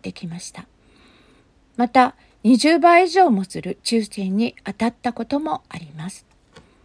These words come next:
台風で周りの野外ステージのイベントが中止になっても、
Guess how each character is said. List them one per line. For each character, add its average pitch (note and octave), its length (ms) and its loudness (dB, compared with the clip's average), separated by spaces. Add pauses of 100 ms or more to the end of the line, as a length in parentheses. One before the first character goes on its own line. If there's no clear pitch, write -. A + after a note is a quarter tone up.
(680)
台 D4 260 6
風 E4+ 220 0
で G#3 240 -4
周 A3 280 -2
り D4+ 140 -2
の D4 220 -2
野 G#3 140 -2
外 B3 220 0
ス - 100 -14
テ C4 200 4
ー - 20 0
ジ G3 120 -10
の F3 200 -10
イ F3 100 -6
ベ G3+ 140 -4
ン F#3+ 80 -4
ト F3+ 140 -12
が F#3 140 -8
中 C4 220 -2
止 C4+ 220 -4
に C4 160 -2
な C#4 80 -2
っ C#4 40 -10
て - 180 -12
も、 E3+ 180 -12